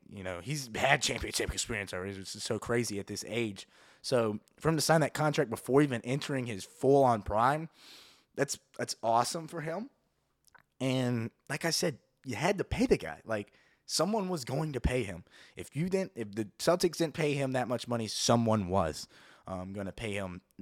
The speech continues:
You know, Supermax-wise, it's five years, so that th-,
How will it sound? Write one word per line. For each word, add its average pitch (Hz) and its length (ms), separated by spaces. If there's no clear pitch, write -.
You 135 140
know, 110 240
Supermax-wise, 120 720
it's 95 120
five 113 300
years, 107 220
so 98 260
that 110 240
th-, 123 200